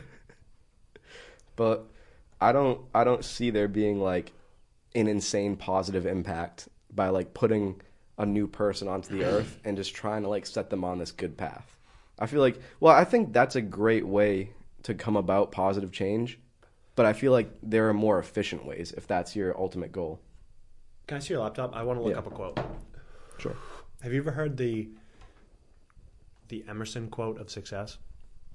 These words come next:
Speaker 1: No, I haven't.
Speaker 2: So Ralph Waldo Emerson, the transcendentalist and an ex-, a man who's so much smarter than I will ever be.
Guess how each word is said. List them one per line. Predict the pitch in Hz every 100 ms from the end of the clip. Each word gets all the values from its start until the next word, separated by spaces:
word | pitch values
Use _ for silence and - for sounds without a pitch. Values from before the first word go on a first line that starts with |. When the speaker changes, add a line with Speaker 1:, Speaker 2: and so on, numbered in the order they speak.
| -
Speaker 1:
No, | 104 87
I |
haven't. | 87 98 85 - - - -
Speaker 2:
So | - 107
Ralph | 104 120 127
Waldo | 120 120 117 110
Emerson, | 113 104 - 101 98 98 - - - -
the | -
transcendentalist | 98 104 98 104 104 104 95 98 98
and | 98
an | 92
ex-, | 90 - - -
a | 113
man | 104 101
who's | 101 92 - - - - - -
so | - - 120 127
much | 113 104
smarter | - 104 95
than | 95 95
I | 104 98
will | 95
ever | 87 101 92
be. | 101 90